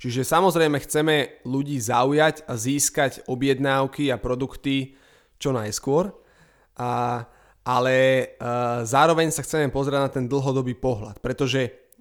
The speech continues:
ehm, nie každý je pripravený povedať áno teraz. A tým, že my vlastne komunik-, komunikujeme s tými ľuďmi dlhodobo, e, tvoríme si s nimi vzťah, e, pomáhame im možno,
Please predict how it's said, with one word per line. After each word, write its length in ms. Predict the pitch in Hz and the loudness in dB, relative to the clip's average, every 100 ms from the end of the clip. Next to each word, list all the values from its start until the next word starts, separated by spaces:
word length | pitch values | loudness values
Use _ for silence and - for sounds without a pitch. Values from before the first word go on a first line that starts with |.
| - | -14
ehm, 480 | 120 113 110 110 104 _ _ _ _ _ _ _ - | -8 -6 -6 -8 -10 _ _ _ _ _ _ _ -6
nie 320 | 127 165 208 | 0 2 2
každý 640 | - 135 135 139 170 175 170 - _ | 2 2 2 0 -2 -4 -10 -18 _
je 160 | 131 | -6
pripravený 560 | 127 135 135 139 135 131 | -4 -2 0 0 0 -2
povedať 400 | 123 127 123 - | -2 -2 -2 -4
áno 400 | 131 127 127 113 | 0 0 0 -2
teraz. 480 | 127 120 - - - _ _ _ _ _ _ _ _ _ | -2 -4 -4 -12 -14 _ _ _ _ _ _ _ _ _
A 60 | |
tým, 260 | - 160 208 180 | -4 0 2 4
že 320 | 175 - - | 2 2 -4
my 160 | 135 | -2
vlastne 400 | 160 160 - 143 | 2 2 2 -4
komunik-, 800 | - 165 185 170 160 151 - - | -2 0 2 2 0 -4 -10 -20
komunikujeme 720 | - 160 165 156 147 147 143 139 | -4 -2 0 -2 -2 -2 0 -2
s 160 | - | -2
tými 160 | 139 139 | -2 -2
ľuďmi 260 | 143 139 113 | -2 -2 -2
dlhodobo, 580 | 131 131 131 135 131 170 | -2 -2 -2 -2 0 0
e, 140 | 180 165 120 120 113 | 0 -8 -8 -6 -8
tvoríme 400 | 127 135 143 139 | -6 -2 0 -2
si 160 | - 131 | -4 -6
s 80 | 131 | -6
nimi 160 | 127 | -6
vzťah, 560 | 107 - - 139 160 175 | -6 -10 -4 2 2 0
e, 140 | - _ - - - _ 127 123 123 123 120 113 - | -8 _ -20 -20 -20 _ -8 -4 -2 -2 -2 -6 -4
pomáhame 640 | 151 156 151 147 143 143 135 | 2 4 6 4 2 2 0
im 160 | 135 | -2
možno, 800 | 127 127 135 127 135 131 127 117 | -4 -2 -2 -2 0 2 0 -2